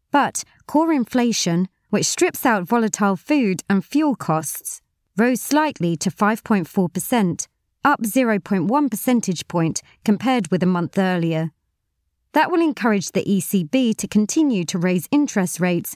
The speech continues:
when it meets in July. South Africa's legal ombudsman cleared Cyril Ramaphosa, the president, of wrongdoing over a scandal involving a theft from his farm.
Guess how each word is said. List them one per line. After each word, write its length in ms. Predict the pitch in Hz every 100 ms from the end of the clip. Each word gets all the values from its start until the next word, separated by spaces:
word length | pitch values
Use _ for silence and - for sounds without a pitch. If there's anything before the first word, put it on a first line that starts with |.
| _ _ -
when 160 | 190
it 80 | 190
meets 340 | 185 247 - -
in 100 | 180
July. 540 | 156 175 180 170 160 151 _ _ _ _ _ _ _ _ _ _ -
South 400 | - 294 359 370
Africa's 480 | 302 208 170 175
legal 420 | 165 214 240 262 -
ombudsman 760 | 247 226 165 151 - 170 160 160 _
cleared 320 | - 339 339
Cyril 400 | - - 320 320
Ramaphosa, 920 | 302 269 240 - 302 302 233 170 160 165 _ _
the 100 | 202
president, 600 | - 311 196 180 165 165 - -
of 200 | 202 190
wrongdoing 680 | 262 254 180 170 160 165 -
over 280 | - 208 196
a 40 |
scandal 600 | 196 - 294 302 269 170
involving 500 | 170 180 190 180 185
a 60 | 185
theft 460 | - 294 190 - -
from 260 | - 170
his 180 | 170 147
farm. 460 | - 196 165 160